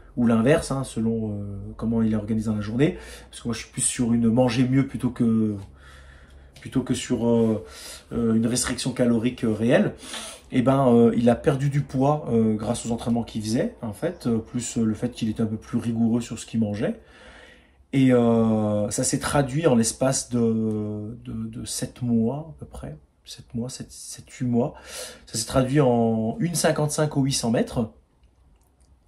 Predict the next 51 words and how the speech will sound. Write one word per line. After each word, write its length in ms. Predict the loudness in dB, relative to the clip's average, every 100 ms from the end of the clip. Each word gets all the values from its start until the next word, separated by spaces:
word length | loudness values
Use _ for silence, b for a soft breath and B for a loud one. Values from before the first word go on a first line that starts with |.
| _ _ _
Donc, 240 | -20 -12 -10
euh, 400 | -8 -8 -10 -12 -16 -16 -14
une 80 | -12
cinquante, 300 | -10 -12 -10
pour 100 | -8
les 60 |
connaisseurs, 560 | -2 0 0 0 -2 -6 _ -14
euh, 220 | -10 -10 -10
une 60 | -8
cinquante-cinq 540 | -8 -8 -8 -8 -4
au 60 | -6
huit 80 |
cents 120 | -2 -2
mètres 160 | -2
pour 120 | -4
quelqu'un 280 | -10 -6 -6
qui 140 | -6 -8
a 60 |
jamais 180 | -6 -8
fait 140 | -6
d'athlète 300 | -8 -8 -10
de 60 | -6
sa 100 | -4
vie, 200 | -4 -6
qui 140 | -8
commence 320 | -10 -8 -6 -6
à 20 |
vingt-trois 480 | -6 -8 -6 -4 -2
ans. 140 | -4 B B B B B B B B _ -4
Euh, 300 | -2 0 -4 -8 -16 -20 -20 -20 -20 _ _ _ _ _ -2
voilà, 320 | 4 4 4 -12
les 60 | -10
personnes 260 | -8 -6
qui 100 | -8
connaissent 420 | 0 2 4 0 -2
le 40 |
huit 60 | -2
cents 180 | -2
mètres, 240 | 0 -2 -4
ils 40 |
peuvent 120 | -6 -4
se 140 | -2
dire, 220 | 0 0
bon, 200 | 2 0 -2
quelqu'un 380 | -4 -2 -2
qui 100 | -4
passe 180 | 0 0
de 140 | 2 0
deux 160 | -2
douze 440 | -2 -2 -4 -4 -12 -20 _ _
à 280 | -4 -4